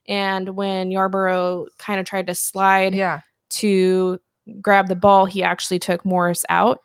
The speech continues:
Speaker 1: which
Speaker 2: Ooh.
Speaker 1: was then in turn a penalty.
Speaker 2: Yeah, of course.
Speaker 1: And so Captain Nicholas Lodiero,
Speaker 2: Mm-hmm.
Speaker 1: um, would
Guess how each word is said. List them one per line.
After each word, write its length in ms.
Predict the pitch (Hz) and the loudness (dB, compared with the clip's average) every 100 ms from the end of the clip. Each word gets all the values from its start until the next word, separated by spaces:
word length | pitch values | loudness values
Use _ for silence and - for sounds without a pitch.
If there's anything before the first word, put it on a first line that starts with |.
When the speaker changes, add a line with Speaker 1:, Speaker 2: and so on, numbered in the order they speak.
| 233 _ | -16 _
Speaker 1:
which 440 | 202 196 190 160 | 2 2 2 -2
Speaker 2:
Ooh. 40 | 160 | -4
Speaker 1:
was 240 | 190 185 | -4 -4
then 380 | - 185 180 185 - | -2 -2 -2 -6 -6
in 100 | 185 | -8
turn 520 | 190 185 180 180 185 | -4 -4 -4 -6 -8
a 80 | - | -8
penalty. 440 | 185 175 175 - 330 | -6 -4 -4 -4 -4
Speaker 2:
Yeah, 280 | 185 208 | -2 -2
of 140 | 190 - | -4 -6
course. 260 | 220 190 | -6 -4
Speaker 1:
And 440 | 208 208 202 196 190 | -2 0 0 -2 -2
so 240 | - 196 | 0 0
Captain 640 | 185 226 220 226 208 196 185 | 0 -2 -2 0 0 0 -2
Nicholas 480 | 196 185 190 185 - - | -4 -2 -2 -2 -6 -10
Lodiero, 800 | 185 190 185 208 196 190 190 196 | -6 -4 -2 0 2 2 2 0
Speaker 2:
Mm-hmm. 400 | 185 190 208 147 - - | -4 -6 -8 -10 -8 0
Speaker 1:
um, 360 | 196 185 180 - | 4 4 2 -4
would 280 | 196 196 185 | -2 -2 -2